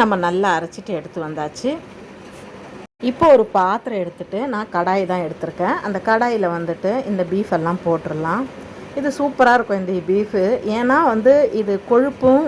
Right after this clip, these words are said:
கறியும் சேர்ந்த மாதிரி வரும். இந்த பீஃப்ல தான் நம்ம செய்யணும். அப்போ தான் நமக்கு வந்து அந்த, ம், சாஃப்ட்னஸ் கிடைக்கும். அதுக்கப்புறம் பார்த்தீங்கன்னா, நம்ம இந்த அரைச்ச மசாலாவை இதுல போட்டுடலாம். போட்டுட்டு நல்லா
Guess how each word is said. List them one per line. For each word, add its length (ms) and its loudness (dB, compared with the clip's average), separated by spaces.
கறியும் 360 4
சேர்ந்த 280 0
மாதிரி 240 2
வரும். 340 0
இந்த 240 2
பீஃப்ல 360 0
தான் 120 0
நம்ம 140 -2
செய்யணும். 380 0
அப்போ 220 0
தான் 180 0
நமக்கு 320 -4
வந்து 240 -4
அந்த, 160 0
ம், 240 -6
சாஃப்ட்னஸ் 540 2
கிடைக்கும். 440 -2
அதுக்கப்புறம் 500 2
பார்த்தீங்கன்னா, 440 -2
நம்ம 260 -2
இந்த 180 -2
அரைச்ச 400 -2
மசாலாவை 580 -2
இதுல 200 -2
போட்டுடலாம். 520 -2
போட்டுட்டு 400 6
நல்லா 380 2